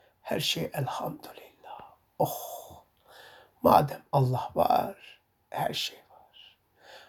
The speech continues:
Madem ilmu muhiti var, her şeyi ihata ediyor. Onun dışında bir şey yok. Allah adaletiyle, kudretiyle, rahmetiyle, rububiyetiyle kainata Allah'lık yapıyor.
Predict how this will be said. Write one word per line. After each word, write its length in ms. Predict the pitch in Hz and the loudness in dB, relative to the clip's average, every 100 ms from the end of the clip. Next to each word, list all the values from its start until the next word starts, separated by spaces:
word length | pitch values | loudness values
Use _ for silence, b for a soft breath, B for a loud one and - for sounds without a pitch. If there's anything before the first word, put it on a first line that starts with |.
| B _ | B _
Madem 680 | 202 202 185 160 151 143 151 _ _ _ _ _ - | 10 12 10 6 4 2 -2 _ _ _ _ _ -4
ilmu 300 | 202 165 156 | 0 4 4
muhiti 520 | 147 131 131 - 127 | 4 4 0 -2 0
var, 320 | 147 160 214 - | 2 2 -2 -2
her 180 | 180 | 0
şeyi 300 | 135 156 139 | 2 0 0
ihata 440 | - 113 120 - - | 0 0 0 -2 -4
ediyor. 760 | 131 - - - - - - _ b b b b b - | -4 -2 0 0 0 -6 -16 _ b b b b b 6
Onun 240 | 196 180 | 8 8
dışında 400 | 151 - 135 139 | 6 2 2 2
bir 60 | 131 | 0
şey 260 | - 120 | -2 0
yok. 420 | 151 - - - _ b b b b - | 2 0 -2 -10 _ b b b b 4
Allah 460 | 170 156 131 - - | 6 6 4 2 2
adaletiyle, 1040 | 139 139 120 117 - - 123 123 - 135 - - _ _ _ _ _ B B B B B B B B | 4 4 2 0 -6 -6 -4 -4 -8 -10 -12 -18 _ _ _ _ _ B B B B B B B B
kudretiyle, 1200 | - 147 139 131 - 135 123 120 151 123 123 - _ - | 2 6 8 6 6 4 4 4 0 -4 -4 -10 _ -6
rahmetiyle, 1160 | 139 127 - 143 127 - 143 135 127 - 156 - | 0 2 2 2 2 0 0 2 0 -4 -12 -10
rububiyetiyle 800 | 156 170 156 147 135 127 135 127 | 0 4 4 4 4 2 0 -2
kainata 720 | 127 - - 139 139 131 - - | -2 -2 0 0 -2 -6 -6 0
Allah'lık 580 | 143 151 135 - - - | 2 4 2 -2 -10 -14
yapıyor. 380 | 135 156 160 | -10 -6 -6